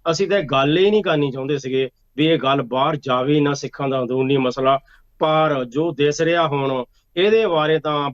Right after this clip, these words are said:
ਬਾਹਰ ਵਾਲੇ ਸਿੱਖਾਂ ਦੇ ਕੋਲ ਇੰਨੇ groups ਦੇ ਵਿੱਚ ਇੰਨੀ ਹੁਣ, ਅਹ, ਉਦਾਸੀਨਤਾ ਆਈ ਹੋਈ ਆ, ਗੁੱਸਾ ਵੀ ਨਾਲ ਨਾਲ ਆ ਰਿਹਾ ਵੀ ਇਹ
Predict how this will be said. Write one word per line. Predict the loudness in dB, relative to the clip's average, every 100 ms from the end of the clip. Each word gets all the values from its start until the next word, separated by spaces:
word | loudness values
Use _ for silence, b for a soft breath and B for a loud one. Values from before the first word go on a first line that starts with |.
| -2
ਬਾਹਰ | 0 0 0
ਵਾਲੇ | -2
ਸਿੱਖਾਂ | -2 -8 -10 -6
ਦੇ | -6 -6
ਕੋਲ | -6 -4 -4 -4
ਇੰਨੇ | -2 0 0 0
groups | 0 -2 -2 -4 -6 -4
ਦੇ | -4
ਵਿੱਚ | -2 -4 -2 -2 -2 _ b _ 0
ਇੰਨੀ | 2 2 4 4 4
ਹੁਣ, | 4 2 2 0 -4
ਅਹ, | -10 _ -2 0 2 2
ਉਦਾਸੀਨਤਾ | 2 2 2 2 0 0 0 0
ਆਈ | 0 -2
ਹੋਈ | -4 -4
ਆ, | -2 0 -2
ਗੁੱਸਾ | -4 -10 -4 -2
ਵੀ | 0 0
ਨਾਲ | 2 2 0
ਨਾਲ | 0
ਆ | 0 -2
ਰਿਹਾ | -2 -2 -6 _ _ -12 -2
ਵੀ | 0 2
ਇਹ | 2 2